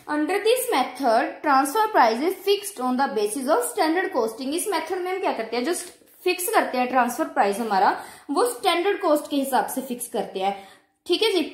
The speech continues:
कैसे fix करते हैं देखिए, मान लो हमने standard cost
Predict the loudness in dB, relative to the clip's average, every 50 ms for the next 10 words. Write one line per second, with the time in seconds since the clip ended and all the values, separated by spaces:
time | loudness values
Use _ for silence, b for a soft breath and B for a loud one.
0 | -12 -20 _ _ 2 4 4 4 2 0 -2 -2 -2 -4 -4 -4 -4 -4 -4 -4
1 | -6 -4 -6 -6 -6 -6 -4 -4 -4 -4 -8 B B B B 4 6 6 6 6
2 | 6 4 4 2 2 2 0 0 2 2 2 2 2 2 2 0 -2 0 2 4
3 | 4 4 4 2 0 0 2 2 4 2 2 2 2